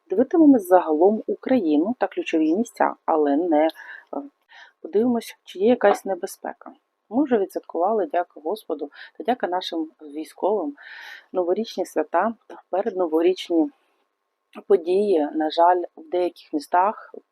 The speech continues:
в деяких областях були дуже плачевними, були, так як я попереджала, попереджали карти, м, що була висока ймовірність і прильотів, і загиблих, і обвалів, і, на жаль,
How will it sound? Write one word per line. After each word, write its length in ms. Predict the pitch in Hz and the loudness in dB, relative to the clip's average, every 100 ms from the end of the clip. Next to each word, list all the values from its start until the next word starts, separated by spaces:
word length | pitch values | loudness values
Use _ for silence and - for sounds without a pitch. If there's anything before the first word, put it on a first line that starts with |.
| - | -6
в 200 | 156 156 | -2 -2
деяких 440 | 143 165 165 - | 0 0 -2 -10
областях 480 | 147 147 147 - 208 | -8 -8 -4 -6 -6
були 140 | 151 147 | -8 -8
дуже 380 | 156 170 156 151 - - - _ | -8 -6 -8 -8 -16 -20 -20 _
плачевними, 560 | 156 - 190 214 196 160 | -12 -4 -4 -2 -4 -6
були, 300 | 156 156 180 | -4 -4 -4
так 200 | 160 - | -6 -12
як 120 | - | -6
я 100 | 160 | -6
попереджала, 760 | 151 - 151 147 160 175 156 - - - - - | -6 -18 -14 -6 -2 -2 -2 -8 -16 -20 -20 -16
попереджали 540 | 151 - 143 156 151 143 | -14 -8 -8 -6 -6 -6
карти, 420 | - 180 226 170 _ _ _ 151 | -6 -6 -8 -18 _ _ _ -12
м, 320 | 151 147 143 | -8 -6 -6
що 160 | - 143 | -6 0
була 200 | 156 185 | 2 2
висока 360 | 165 156 - | 0 -8 -8
ймовірність 540 | 147 147 170 175 147 - | -4 -2 -2 -4 -6 -8
і 80 | 160 | -16
прильотів, 640 | 143 143 180 202 165 151 | -8 -4 -2 -4 -8 -14
і 280 | 156 151 147 | -14 -10 -6
загиблих, 640 | 143 143 190 - 170 - - - | -6 -4 -6 -6 -10 -10 -20 -14
і 180 | 165 151 139 _ _ - | -10 -8 -10 _ _ -18
обвалів, 480 | 143 143 180 196 170 | -10 -4 -4 -6 -10
і, 80 | 165 | -12
на 120 | 147 | -10
жаль, 240 | 147 165 | -4 -2